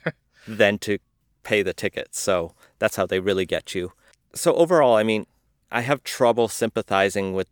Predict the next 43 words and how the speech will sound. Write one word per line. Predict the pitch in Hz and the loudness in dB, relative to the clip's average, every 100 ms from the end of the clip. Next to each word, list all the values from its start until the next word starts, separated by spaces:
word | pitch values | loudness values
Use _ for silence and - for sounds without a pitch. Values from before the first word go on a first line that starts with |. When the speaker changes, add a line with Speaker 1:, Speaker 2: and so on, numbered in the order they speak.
| - | -2
Speaker 2:
the, | 104 92 92 _ _ _ _ | 0 0 -4 _ _ _ _
what | 110 | -8
was | 101 | -6
the | 101 | -6
group, | - 98 - - | -4 -4 -6 -12
Space | - - - 101 101 - | -12 -6 0 0 0 -8
B | 104 104 | -8 -8
C | - 104 101 101 95 _ _ _ _ | -8 -8 -6 -8 -12 _ _ _ _
or | - | -14
something | 117 107 101 | -10 -6 -6
like | 95 | -2
that, | 113 | 0
you | 101 | 2
know, | 98 92 | 2 2
the | 104 98 | 2 2
Speaker 1:
Concerned | 180 165 - 170 165 - | 0 -4 0 0 0 -4
Citizens | - 160 156 - 165 151 151 - | -6 -4 -4 -4 -4 -4 -6 -10
for | - 131 127 - _ _ | -12 -10 -10 -14 _ _
Traffic | - - 139 - 139 | -8 -4 -2 -2 -4
Unsafety | 143 143 - 139 - 143 | -4 -4 -2 -2 -2 -6
or | 139 | -2
something. | 156 185 | -4 -4
Who, | 175 208 180 - | -4 -4 -6 -2
who | 196 | -2
knows? | 127 110 160 | -2 -8 -14
Whatever. | 135 117 120 - _ - | -14 -14 -18 -20 _ 0
Speaker 2:
One | 131 139 | 2 4
of | |
those | 117 110 104 | 4 4 2
advocacy | 95 104 104 101 98 | 0 0 -4 -6 -4
groups | 95 - | -4 -2
that's | 104 - | -4 0
pro-driver. | 117 107 92 92 92 92 92 _ _ _ - | 0 2 2 2 2 0 -2 _ _ _ -14
I | 113 | -12
have | 117 _ _ _ _ | -12 _ _ _ _
a | 135 | -2
lot | 123 123 | 2 4
of | 123 | 2
trouble | - 110 104 101 | 2 2 4 2
sympathizing | - 107 95 101 87 92 | 0 -4 -2 0 0 -2
with | 92 - | -6 -4
them, | 90 | -6
especially | 87 127 - 117 107 95 92 | -4 -4 -2 -2 0 -2 -8